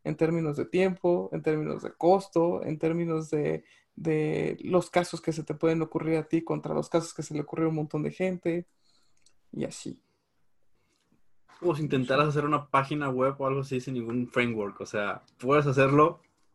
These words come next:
Speaker 2: pero te vas a tardar y vas a consumir mucho tiempo. Y pues, ¿para qué? <laughs>
Speaker 1: Y además te va a salir posiblemente más fea, ¿no? <laughs> O sea,
Speaker 2: Sí.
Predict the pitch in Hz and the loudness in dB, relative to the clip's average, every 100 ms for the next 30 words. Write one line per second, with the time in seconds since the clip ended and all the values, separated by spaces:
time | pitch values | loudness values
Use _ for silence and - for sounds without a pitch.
0 | - 110 110 107 127 139 113 110 113 120 | -2 -2 0 2 2 2 4 4 4 2
1 | 107 120 117 113 113 113 113 - 113 110 | 0 -4 -6 -4 -4 -4 -6 -6 -2 -2
2 | 107 120 - - 104 147 135 131 - 143 | -2 -8 -6 -6 2 2 2 -6 -6 -8
3 | - _ _ _ 185 175 180 196 220 208 | -12 _ _ _ 2 4 2 0 0 0
4 | 185 185 190 175 180 175 175 165 165 175 | 0 0 0 2 2 2 2 2 4 2
5 | 156 - 175 - - 170 - 190 165 165 | 2 -4 -8 0 4 6 8 10 10 10
6 | 180 180 160 - | 6 6 0 -2